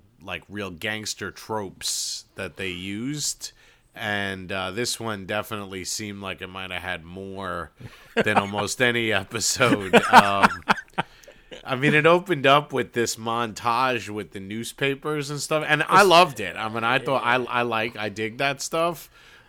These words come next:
Speaker 1: but I remember <laughs> sitting there actually thinking, "Yeah, Kim's is not gonna be digging this at
Speaker 2: And,
Speaker 1: all."
Speaker 2: and, and as soon as I saw them flashing to actual mob photos from
Speaker 1: Right.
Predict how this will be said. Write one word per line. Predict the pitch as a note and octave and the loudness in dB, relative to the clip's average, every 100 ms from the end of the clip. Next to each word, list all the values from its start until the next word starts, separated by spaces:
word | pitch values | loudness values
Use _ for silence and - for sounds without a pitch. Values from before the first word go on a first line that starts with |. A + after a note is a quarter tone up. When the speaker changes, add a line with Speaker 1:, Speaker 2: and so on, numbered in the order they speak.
| - | 0
Speaker 1:
but | C3 B2 | 4 4
I | A#2+ A#2+ | 4 2
remember | A#2 B2+ A#2 | 2 0 -2
<laughs> | - | -6
sitting | - D3 D3+ C#3 | 0 2 2 0
there | A2+ G#2+ | 0 2
actually | G#2 - - G#2 | 0 -2 -8 -8
thinking, | F2+ G#2+ G2+ G2 F#2+ | -6 -10 -10 -12 -8
"Yeah, | F#2+ F2+ | -6 -6
Kim's | G#2+ G#2 G#2+ | -10 -12 -12
is | F#2+ | -12
not | F2 F2 | -10 -12
gonna | F2 E2 | -12 -16
be | |
digging | D#2+ F2+ E2 E2 | -10 -12 -12 -12
this | F2 - | -10 -10
at | F#2+ | -2
Speaker 2:
And, | F3 F3 E3 E3 | 2 6 6 4
Speaker 1:
all." | - | 4
Speaker 2:
and, | |
and | D#3+ E3 D#3+ | 4 6 2
as | C3+ D#3 C3+ | 2 2 2
soon | - F3 F3 | 0 2 2
as | D#3 | 4
I | D#3 C#3+ | 4 4
saw | - E3 D3 | 2 4 4
them | C#3 C3 | 2 -2
flashing | - C#3+ C3+ C3+ C3+ | -4 0 0 0 -4
to | - | -4
actual | A#2+ B2 B2 - C3 B2 | -2 -2 -2 -2 -2 0
mob | A#2+ A#2+ A2+ | 0 -2 -4
photos | - C3+ B2+ B2 A#2 - | -4 -2 0 2 0 -4
from | - A#2+ A2+ | -6 -4 4
Speaker 1:
Right. | B2 F2 | 6 6